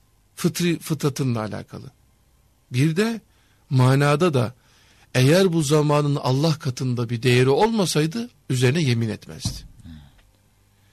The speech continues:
Sen bile herhangi bir şey, şey yaparken değerli kıldığın şeyleri karşıdaki insana öne sürerek,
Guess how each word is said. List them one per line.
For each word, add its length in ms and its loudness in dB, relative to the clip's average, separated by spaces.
Sen 320 2
bile 380 4
herhangi 540 2
bir 60 -2
şey, 180 2
şey 160 0
yaparken 580 0
değerli 440 4
kıldığın 400 0
şeyleri 380 0
karşıdaki 520 -2
insana 560 -2
öne 220 4
sürerek, 460 0